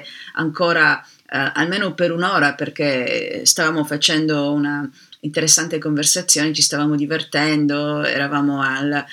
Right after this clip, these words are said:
al vino dolce del, del, del dopo cena, ehm, parlavamo di film, eh, coffee and cigarettes.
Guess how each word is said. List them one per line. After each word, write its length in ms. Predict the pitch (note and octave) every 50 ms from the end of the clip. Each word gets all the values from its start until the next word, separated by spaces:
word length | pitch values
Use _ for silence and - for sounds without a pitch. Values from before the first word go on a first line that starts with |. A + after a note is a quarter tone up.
| - - -
al 180 | - - D3 D3
vino 240 | D3 E3 D#3+ D#3 D3
dolce 380 | C#3+ D3+ D3+ D3 D3 - D#3
del, 360 | C#3 C#3+ C#3+ C#3+ C#3+ C#3+ C#3+
del, 260 | C3+ C#3+ D3 C#3+ C#3 -
del 200 | C3 D3 D3 C#3+
dopo 300 | C3+ D3+ D3 - D#3 D#3
cena, 760 | D3+ - G3+ F3 E3+ E3+ D#3+ D3+ D3+ D3+ C#3 C3+ C3+ C#3+ - - - - - - _ _
ehm, 880 | - - C#3+ C#3+ C#3+ C#3 C#3 C#3 C#3 C3+ C3+ C#3 C#3 C#3 C#3+ C#3 C#3 C#3
parlavamo 560 | - D#3 D#3 D3+ D3 D3 C#3 D3 D3 D3+ D3+ D3
di 140 | C#3+ D3
film, 640 | C#3+ - - - D#3 D#3 D#3+ D#3 D3+ D3+ D3+ D3+ D3+
eh, 680 | D#3 D3+ D3+ D3+ D3+ D3 D3+ - - - - - D#3 D#3
coffee 340 | - E3+ D#3+ D#3 - D#3+ D3+
and 80 | D3+
cigarettes. 1120 | - - - D#3+ D#3 D#3 D3 D#3 D3+ D3 C#3+ C#3 C#3 C#3+ C#3+ - - - D#3+ D3+ C#3+ D3+ D3+